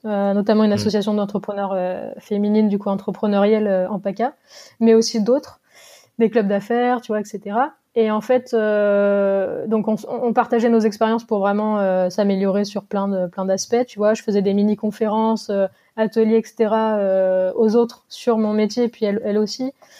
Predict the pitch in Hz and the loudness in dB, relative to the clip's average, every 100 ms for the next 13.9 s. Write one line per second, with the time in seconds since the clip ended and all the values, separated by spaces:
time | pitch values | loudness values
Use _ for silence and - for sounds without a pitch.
0 | - - _ - 233 226 262 254 - 233 | -20 -20 _ 0 2 2 2 0 -2 0
1 | 240 226 262 247 233 226 220 220 214 247 | 0 0 -2 0 0 0 2 2 0 0
2 | 233 214 208 208 220 226 240 226 208 202 | 2 0 0 -2 0 0 0 0 0 2
3 | 202 196 196 190 185 190 214 294 302 285 | 2 0 0 -2 -2 -4 -4 -2 -2 -2
4 | 254 233 233 226 - 226 - 240 233 208 | -4 -2 0 0 0 -2 0 -2 -2 -4
5 | 190 196 190 208 226 226 - 214 - 202 | -2 0 0 2 2 0 -2 -6 -8 -4
6 | 208 202 208 226 269 _ _ _ _ - | -2 -2 0 -2 -2 _ _ _ _ -4
7 | 233 220 - 208 202 233 247 - 214 208 | 0 0 2 2 4 4 2 0 -4 0
8 | 226 247 233 226 214 202 196 196 202 202 | 0 2 2 2 0 0 -2 -2 -2 0
9 | 226 220 196 180 202 214 - _ - 185 | -2 -2 -2 -2 -2 -4 -8 _ -16 -14
10 | 190 190 202 196 202 - _ _ _ _ | -8 -6 -4 -4 -6 -10 _ _ _ _
11 | _ _ _ _ 247 233 233 - 233 254 | _ _ _ _ 2 4 2 0 0 0
12 | 247 - 269 262 - 214 208 208 202 202 | 0 -2 -2 -2 -4 -2 0 0 0 2
13 | 202 196 190 190 - - - 208 | 2 0 0 -4 -6 -10 -4 0